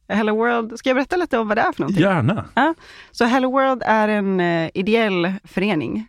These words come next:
Speaker 1: som har funnits sedan ungefär tjugohundrasexton. Och våran vision är helt enkelt att tillgängliggöra stem och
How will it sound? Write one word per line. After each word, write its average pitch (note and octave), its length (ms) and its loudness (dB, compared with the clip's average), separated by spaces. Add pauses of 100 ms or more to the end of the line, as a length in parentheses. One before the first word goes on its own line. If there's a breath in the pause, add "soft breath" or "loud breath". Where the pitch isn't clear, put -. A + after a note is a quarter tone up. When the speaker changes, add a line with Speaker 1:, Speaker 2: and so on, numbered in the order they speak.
(100)
Speaker 1:
som D3 240 -2
har C#3+ 80 -2
funnits D#3 300 -4
sedan D3+ 180 -4
ungefär D3+ 280 -6
tjugohundrasexton. D#3+ 720 -6 (760 loud breath)
Och - 340 -4 (120)
våran F#3 680 2
vision F#3+ 420 -2
är D3+ 60 0
helt D#3+ 200 -2
enkelt D#3 240 -6
att - 240 -8
tillgängliggöra D#3 760 -2
stem F3+ 400 -4
och - 280 -10